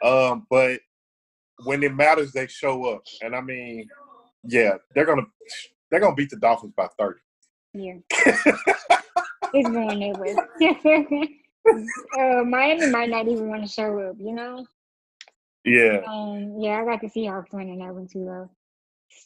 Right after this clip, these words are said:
Speaker 2: Steelers at the Titans.
Speaker 1: Ooh,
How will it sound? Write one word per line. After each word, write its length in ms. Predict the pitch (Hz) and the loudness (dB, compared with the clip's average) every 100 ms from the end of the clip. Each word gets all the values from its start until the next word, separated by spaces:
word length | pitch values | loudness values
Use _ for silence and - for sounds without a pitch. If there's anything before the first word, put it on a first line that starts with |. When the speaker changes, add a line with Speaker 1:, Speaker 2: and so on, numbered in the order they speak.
| _ | _
Speaker 2:
Steelers 540 | 277 294 302 302 302 254 247 | -2 0 2 2 0 -2 -2
at 180 | 240 240 | -2 -2
the 140 | 240 220 - | -4 -6 -10
Titans. 840 | 214 208 196 185 180 185 185 _ _ _ _ _ _ _ _ _ - - _ 123 | -8 -6 -6 -10 -14 -16 -20 _ _ _ _ _ _ _ _ _ -20 -20 _ 0
Speaker 1:
Ooh, 300 | 139 123 | 2 2